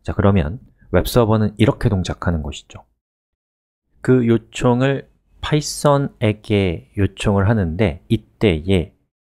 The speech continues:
어, 우리가 이제 배우게 될 중요한 주제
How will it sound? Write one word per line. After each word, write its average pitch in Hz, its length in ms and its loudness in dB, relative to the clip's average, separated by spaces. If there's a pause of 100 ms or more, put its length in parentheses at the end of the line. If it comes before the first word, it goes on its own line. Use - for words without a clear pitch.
(340)
어, 85 360 2
우리가 104 220 2
이제 90 160 2
배우게 92 400 2
될 80 160 2
중요한 85 460 0
주제 85 540 -8